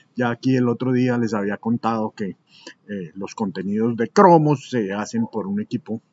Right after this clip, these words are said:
independiente en el que nada tiene que ver el equipo del espectador, pero como Cromos es de esta casa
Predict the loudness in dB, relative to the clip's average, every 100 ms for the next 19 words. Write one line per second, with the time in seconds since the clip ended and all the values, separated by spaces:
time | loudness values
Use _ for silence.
0 | _ -6 -4 -2 2 4 8 8 6 4
1 | 0 -2 -20 -20 _ -2 0 -2 -6 -4
2 | 2 4 4 4 0 -4 _ _ _ -2
3 | 0 0 -2 -2 -2 -2 -4 -6 -4 -2
4 | 0 0 -2 -2 0 0 2 2 0 -4
5 | _ -2 0 4 4 6 6 8 8 8
6 | 4 2 -2 4 4 4 0